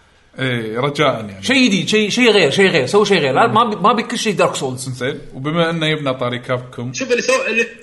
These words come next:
Speaker 3: سووه مع Resident Evil يقدرون يسوونه مع
Speaker 2: إيه،
Speaker 1: يس.
Speaker 2: حد، حد.
Speaker 1: ترى ممكن، ممكن، إيه، ممكن يسوونه مع أونيموشا، صح. أه، هم أنا يعني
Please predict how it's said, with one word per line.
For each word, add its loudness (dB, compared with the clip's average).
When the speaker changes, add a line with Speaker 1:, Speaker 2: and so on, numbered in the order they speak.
Speaker 3:
سووه 2
مع 0
Resident -8
Evil -2
يقدرون -2
يسوونه -4
مع -4
Speaker 2:
إيه، -6
Speaker 1:
يس. 2
Speaker 2:
حد، 0
حد. -2
Speaker 1:
ترى 2
ممكن، 2
ممكن، -4
إيه، -10
ممكن -6
يسوونه -2
مع -2
أونيموشا، -4
صح. -4
أه، -6
هم -2
أنا -2
يعني -6